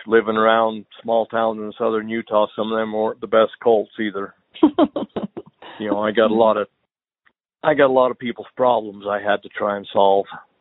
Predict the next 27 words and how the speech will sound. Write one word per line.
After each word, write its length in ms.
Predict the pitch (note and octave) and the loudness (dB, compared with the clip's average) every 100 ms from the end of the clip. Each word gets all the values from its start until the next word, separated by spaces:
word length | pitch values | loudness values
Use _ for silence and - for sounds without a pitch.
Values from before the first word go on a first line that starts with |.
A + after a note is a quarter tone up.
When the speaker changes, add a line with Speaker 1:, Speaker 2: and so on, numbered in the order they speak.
| _ _ _ _ - | _ _ _ _ -2
Speaker 2:
Yeah. 340 | G3 F#3+ F#3+ F3+ _ _ _ _ _ _ _ _ _ _ _ _ _ _ _ _ _ | 0 0 -2 -4 _ _ _ _ _ _ _ _ _ _ _ _ _ _ _ _ _
Speaker 1:
Which, 240 | D3 D#3 - - _ _ _ - | 2 2 2 -12 _ _ _ -8
you 80 | |
know, 300 | C#3+ A#2+ A#2 _ _ _ _ _ _ _ _ - | -4 -2 -4 _ _ _ _ _ _ _ _ -2
I 40 | |
always 260 | C3 C3 B2+ B2+ | 2 2 -2 -10
wished 220 | B2+ - | -10 -8
I 140 | A#2 A2 A2 G#2+ _ D3+ D#3 | -10 -12 -20 -20 _ -20 -2
got 220 | B2 A#2+ | 0 2
better 240 | A#2+ A2+ A2 | 4 2 4
horses 400 | A#2 B2 - A2 | 2 2 -2 -14
and 60 | A2+ | -10
there 80 | A2 | -10
was 140 | G#2 | -8
never 260 | A2+ G#2+ A2 | -8 -6 -8
any 140 | G#2 | -10
problems, 540 | - A#2+ A#2+ G#2 G#2+ - - | 0 4 4 2 -8 -14 -6
but 120 | A2 | -4
it 140 | G#2 - _ _ _ _ _ _ _ _ _ _ - | -4 -6 _ _ _ _ _ _ _ _ _ _ 0
helped 200 | B2 G2+ | 0 0
me 140 | A2 | -4
to 80 | G2+ | 0
learn 240 | G2+ G#2+ | 2 2
a 60 | F#2+ | 2
lot 220 | F#2+ F#2 | 0 0
more 260 | F#2+ G2+ G2 | -2 -4 -4
too. 280 | - G#2 F#2+ | -6 -6 -6